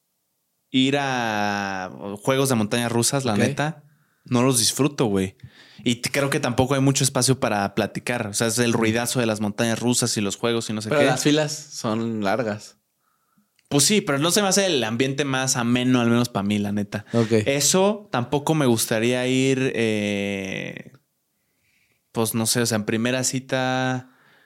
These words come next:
Speaker 1: ¿Qué será, güey? O sea, a ver, dime ejemplos de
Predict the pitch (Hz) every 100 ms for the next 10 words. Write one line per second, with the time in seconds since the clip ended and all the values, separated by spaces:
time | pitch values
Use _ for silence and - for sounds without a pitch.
0 | _ _ _ _ _ _ _ _ _ _
1 | _ _ _ _ _ _ _ _ _ _
2 | _ _ - 131 127 123 120 117 117 127
3 | 120 127 123 - 135 139 139 143 147 135
4 | 117 107 104 101 101